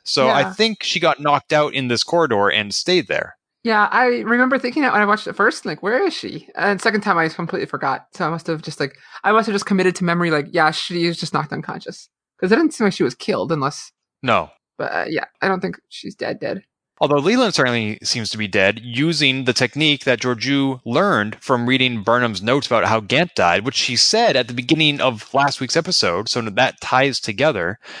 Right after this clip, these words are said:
Speaker 1: And it also reminds me of Terminator five, Genesis, where, hey, here is a cyborg who's half machine, half human.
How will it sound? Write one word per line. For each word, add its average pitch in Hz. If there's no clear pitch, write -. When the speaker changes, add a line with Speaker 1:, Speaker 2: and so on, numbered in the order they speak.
Speaker 1:
And 160
it 175
also 220
reminds 139
me 135
of 123
Terminator 180
five, 185
Genesis, 175
where, 127
hey, 175
here 208
is 143
a 131
cyborg 110
who's 120
half -
machine, 139
half 123
human. 104